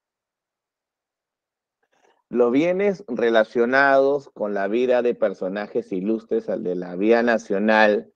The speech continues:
pueden ser considerados patrimonio de la nación, no. Con la cama, la media, no, pues, <laughs> nada que ver. No forma parte, ¿no?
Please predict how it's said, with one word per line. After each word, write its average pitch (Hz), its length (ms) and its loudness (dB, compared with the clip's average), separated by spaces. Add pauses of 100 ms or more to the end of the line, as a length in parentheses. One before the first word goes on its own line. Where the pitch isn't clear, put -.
(880)
pueden 117 260 8
ser 120 200 2
considerados 113 600 4
patrimonio 110 460 0
de 113 120 2
la 110 120 2
nación, 120 720 -4
no. 85 300 -12 (440)
Con 95 140 -10
la 85 140 -12
cama, 101 640 0
la 90 160 -4
media, 92 500 -2
no, 127 220 -8
pues, 127 420 -8
<laughs> - 40 -20
nada 117 160 -8
que - 180 0
ver. 104 300 2 (1080)
No 104 200 -4
forma 101 420 0
parte, 85 400 -8
¿no? - 140 -16